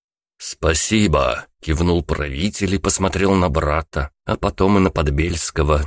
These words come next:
но не сказал ни слова. «Вот ж не думал, что поучаствую в таком». Анатолий Ефимыч покачал головой. «А мои уроки не прошли даром?» «Угу», только и ответил я.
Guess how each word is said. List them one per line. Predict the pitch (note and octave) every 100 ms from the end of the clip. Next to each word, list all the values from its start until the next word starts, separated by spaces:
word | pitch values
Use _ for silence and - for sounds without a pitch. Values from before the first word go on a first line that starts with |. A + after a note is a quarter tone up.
| D2+
но | C#2+ F2
не | A2+
сказал | A2 - A2+ E2+ E2 D#2+
ни | D#2
слова. | D2 - C2+ C2 B1+ A#1+ A1 - _ _ _ _
«Вот | C#2 D2+ F#2+
ж | - -
не | A2 B2
думал, | G2 E2 F#2+ G2+
что | - - D#2
поучаствую | D2 F#2+ A2 E2+ B1 - C#2+ D#2
в | D2
таком». | - D#2+ - C2+ A#1+ - _
Анатолий | D#2 C#2+ C#2 B2 B2
Ефимыч | A2 A2+ G2 G#2 G2+ -
покачал | D#2+ D#2+ D#2 - D#2+ D#2+
головой. | D#2 D2 D2 D#2+ D2 C2 _ _ -
«А | D#2 E2
мои | E2+ F#2
уроки | G#2 A#2 G#2 C#2+ - D2
не | C#2+
прошли | D#2 - D#2+ - C#2+ D2 G2+
даром?» | C3+ C3+ G#2 E2 C#2+ B1 - _ _ _
«Угу», | G2+ C3+ C3+ F#2+ F#2+ G#2 G2+ D2 - _
только | C#2+ F2+ - F2
и |
ответил | D#2 - D2 D#2 D2 C#2+
я. | C#2 B1+ A1+ -